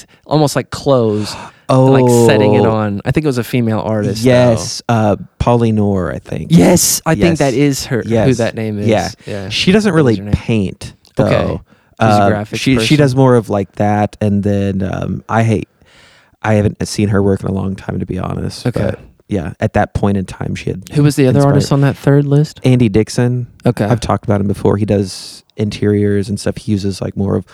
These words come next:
Speaker 2: oil pastels and things like that, but they're, like, interiors, and I like the way he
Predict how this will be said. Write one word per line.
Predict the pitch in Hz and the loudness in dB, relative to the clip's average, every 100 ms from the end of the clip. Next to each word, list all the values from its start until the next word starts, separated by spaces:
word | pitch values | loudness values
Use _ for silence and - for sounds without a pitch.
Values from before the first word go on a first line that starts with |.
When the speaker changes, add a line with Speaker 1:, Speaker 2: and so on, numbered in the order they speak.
| - - | -20 -4
Speaker 2:
oil | 98 95 | 0 0
pastels | - 98 - 98 95 95 | -2 -8 -10 -10 -8 -8
and | 92 | -10
things | 95 98 110 | -8 -8 -8
like | 98 | -10
that, | - 98 - | -8 -8 -6
but | 92 - - - | -6 -8 -10 -2
they're, | 107 | 0
like, | 101 98 - - | 0 -4 -6 -2
interiors, | 107 - 107 104 104 101 | -2 -2 -2 0 0 0
and | 101 | -2
I | 98 | -4
like | 98 98 95 | -6 -6 -8
the | - | -6
way | 95 101 98 98 | -4 -4 -4 -6
he | - 101 98 95 | -8 -10 -8 -8